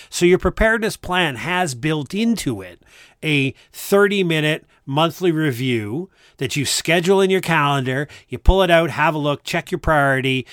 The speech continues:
see if your, uh, areas are good to go, whatever might need to change, and then you move forward, right? These are things that you need to consider,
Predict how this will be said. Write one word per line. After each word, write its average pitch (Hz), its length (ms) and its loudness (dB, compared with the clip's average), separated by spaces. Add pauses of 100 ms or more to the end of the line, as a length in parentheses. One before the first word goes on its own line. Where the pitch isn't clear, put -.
(140)
see 175 300 2
if 175 120 -2
your, 160 380 0
uh, 139 320 0
areas 143 520 0
are 123 200 -2
good 139 320 -2
to 147 60 -2
go, 135 320 2
whatever 135 420 2
might 151 220 0
need 139 180 -2
to 123 60 -10
change, 117 520 -4 (380)
and 135 180 -2
then 135 180 0
you 127 140 0
move 120 520 -2 (180)
forward, 127 720 -2 (240)
right? 147 320 0 (340)
These 170 260 0
are 202 120 2
things 175 380 -2
that 127 140 -8
you 151 160 -2
need 160 220 -4
to - 80 -6
consider, 131 640 -4